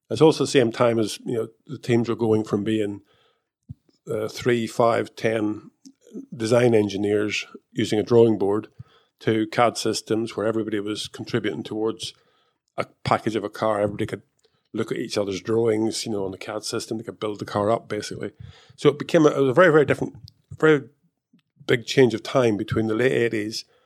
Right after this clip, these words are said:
and the mid nineties, I suppose you might call it. Um, so during that point in time, we'd started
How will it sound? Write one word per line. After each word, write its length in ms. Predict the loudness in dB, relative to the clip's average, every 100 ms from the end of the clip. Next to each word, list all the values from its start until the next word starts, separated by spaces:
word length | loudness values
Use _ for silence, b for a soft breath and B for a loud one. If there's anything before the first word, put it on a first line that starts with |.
| _ _ _ -2
and 160 | -2
the 60 | -2
mid 220 | -2 -2
nineties, 480 | 2 2 2 -4 -6
I 80 | -6
suppose 340 | -8 -8 -6
you 80 | -4
might 160 | -6
call 240 | -8 -8 -8
it. 1120 | -10 _ _ _ _ _ _ _ _ _ 0
Um, 400 | 6 6 6 0 _
so 100 | -2
during 240 | 6 8 8
that 180 | 6 4
point 200 | 2 2
in 80 |
time, 320 | 2 2 2 -2 b b b b b b _ _ _ _ _ -4
we'd 400 | -2 4 2 4
started 420 | 6 6 4